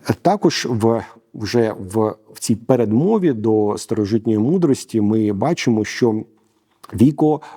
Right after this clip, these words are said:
послуговується, активно послуговується ідеєю Бога, але послуговується він цією ідеєю винятково негативно, протиставно. Вона має увиразнити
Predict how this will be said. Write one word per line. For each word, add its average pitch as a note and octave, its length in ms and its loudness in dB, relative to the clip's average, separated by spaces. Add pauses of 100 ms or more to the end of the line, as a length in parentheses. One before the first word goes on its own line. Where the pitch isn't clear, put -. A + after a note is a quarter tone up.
(240)
послуговується, B2 800 0
активно G#2+ 360 0
послуговується G2+ 760 0
ідеєю G2+ 400 2
Бога, A2 460 0 (260)
але C3 420 2 (600)
послуговується C3 760 0
він C#3 140 0
цією C3+ 240 2
ідеєю B2 280 4
винятково A#2 540 0
негативно, A2+ 920 0 (240)
протиставно. G#2 1040 0 (380)
Вона B2 360 2
має A#2 340 0
увиразнити A2+ 1000 0